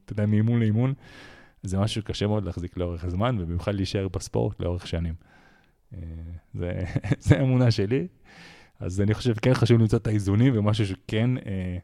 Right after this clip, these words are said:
אה, משהו שאפשר לשמור אותו לאורך זמן. משהו שכן הגיוני, כי אני כן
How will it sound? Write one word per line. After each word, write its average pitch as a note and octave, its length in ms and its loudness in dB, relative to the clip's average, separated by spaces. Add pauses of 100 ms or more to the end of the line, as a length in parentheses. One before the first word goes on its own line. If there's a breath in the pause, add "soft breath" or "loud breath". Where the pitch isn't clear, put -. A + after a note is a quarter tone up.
(560 soft breath)
אה, G2+ 240 -10
משהו G2 280 -2
שאפשר F2+ 240 -4
לשמור G2 240 0
אותו G#2 160 2
לאורך F2+ 280 0
זמן. E2+ 280 -2 (380)
משהו G2 180 -4
שכן G#2+ 260 0
הגיוני, F#2+ 460 4
כי F2 260 -4
אני F2 320 -4
כן G#2 160 0